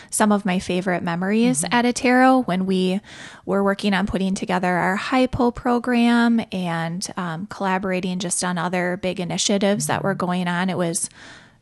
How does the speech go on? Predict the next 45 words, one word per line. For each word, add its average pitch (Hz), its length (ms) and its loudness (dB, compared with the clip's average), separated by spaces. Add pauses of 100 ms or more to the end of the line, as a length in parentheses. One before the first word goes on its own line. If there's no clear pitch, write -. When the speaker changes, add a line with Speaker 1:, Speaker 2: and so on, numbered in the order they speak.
(100)
Speaker 1:
it 202 80 2
was 202 200 4
really 226 240 4
the 214 100 2
first 196 300 0
time 202 180 2
in 196 80 2
my 180 140 2
career 190 360 0
that 185 140 0
I 180 100 0
had 190 200 0
been 185 140 -2
able 185 260 -2
to - 120 -8
sit 185 300 2
in 180 160 -4
a 175 60 -4
conference 185 540 -4
room 185 240 -2
with 185 240 -4
other 180 440 0 (360)
like-minded, 196 960 0 (100)
um, 180 340 -4
H 180 200 -4
R 180 160 2
folks - 360 -2
of 208 160 -2
varying 208 580 2
degrees 190 440 -4
of 170 120 -4
experience 180 760 -4
and 190 160 -4
background 247 680 0
Speaker 2:
Mm-hmm. 190 280 -10 (100)
Speaker 1:
and 220 160 2
really 208 260 4
talk - 360 -2
through, 190 440 0
you 190 120 -4
know, 185 120 -4
what 220 160 4
is 233 140 2
our 226 220 4
obje-, 214 220 -4